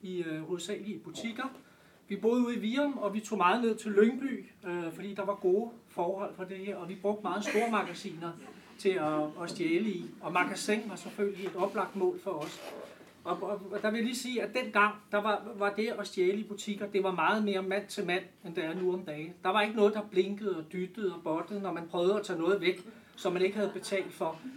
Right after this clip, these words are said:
Det var mere en duel imellem dem, der var i butikken, og så, øh, og tyven. Og, og vi udviklede, vi udviklede en teknik omkring det her,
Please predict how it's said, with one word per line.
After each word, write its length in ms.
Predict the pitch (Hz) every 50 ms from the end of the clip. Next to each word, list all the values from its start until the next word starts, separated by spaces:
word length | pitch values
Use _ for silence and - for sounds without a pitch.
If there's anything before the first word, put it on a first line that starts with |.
| - - -
Det 100 | 208 208
var 80 | 226
mere 220 | 220 220 240 247 247
en 100 | 240 -
duel 280 | 247 214 202 208 233 233 240
imellem 360 | 240 202 208 196 180 185 196
dem, 200 | - 202 202 208
der 120 | 208 208
var 180 | 180 175 175 180
i 60 | 202 185
butikken, 540 | 202 196 - - 196 190 180 220 214 202 175
og 100 | 175 156
så, 160 | 151 - 190 180 180 - - - - - - -
øh, 260 | 220 202 - - 226 220 196 - - - -
og 120 | - -
tyven. 300 | - 202 220 - - - 196 196 - 277 - - - - - - - - - - - - - - -
Og, 140 | 359 415 208
og 140 | 208 208 220
vi 80 | 269
udviklede, 640 | 247 247 285 311 302 302 285 247 - - 240 240 226
vi 100 | 208 233
udviklede 720 | 233 247 269 277 269 277 262 220 - 226 220 214 208 202 190
en 140 | 185 202
teknik 520 | 202 - 208 208 208 - 220 247 294 294 -
omkring 440 | - 208 196 202 - 214 208 196 202
det 100 | - 202
her, 200 | 208 208 190 185